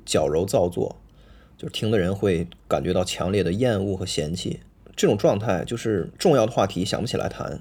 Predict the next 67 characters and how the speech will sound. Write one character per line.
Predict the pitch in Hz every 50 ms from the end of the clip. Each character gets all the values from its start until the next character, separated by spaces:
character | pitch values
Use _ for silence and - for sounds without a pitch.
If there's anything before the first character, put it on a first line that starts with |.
| - _ - - - - - -
然 | -
后 | -
没 | 87 85 98 117
有 | 90 -
谈 | - - - 78 90
的 | 101
方 | 104 - 120 113 120
法， | 123 - - - - - - - - - - - - - - - _
羞 | - - - 165 175
耻 | 175 - -
于 | - -
谈， | - - - - - - - - - - - - - - - - - - - - - -
我 | - -
觉 | 95 113
得 | 123
都 | 147 - 165 165
是 | 170 - 160 131 - - - - - _ - - - - -
我 | - 101 98 87
感 | - 101 76
觉 | 78 80 92
到 | 110 107 104 90
的 | 76 73 67 - - -
一 | 127
种 | 127 107 95 95
人 | 87 90 92 90 98 110 117 113 -
缺 | - - - - 139 135
乏 | 127 117 113
感 | 123 - 101 78 - -
觉 | - - 69 80
的 | 98 101
症 | 101 - 151 120 95
状。 | 95 - - - - -
就 | - - -
翻 | - - 127
转 | 120 107
电 | 117 120
台 | 110 104 101
里 | 104 95
的 | 87 -
小 | - 101 101
李 | 113
老 | 120 78
师 | - -
经 | 87 - 95
常 | 95 87 90
说， | - - -
时 | 92 - - -
代 | 98 92
的 | 87
症 | - - 95 98 98
结 | - - - - - -
在 | - 95 92
自 | - - 101
信 | 90 - 95 95
心。 | - - 92 90 87 - - - - - - - - - - - - - - -
呃， | - 82
对 | 82 - 156
于 | 165
我 | 160 95
来 | 73 85
说， | 107 - - 123
时 | 117 - - 110
代 | 110 107
的 | 104
症 | 104 107 110
结 | 107 104 - 82
是 | - - - 110 -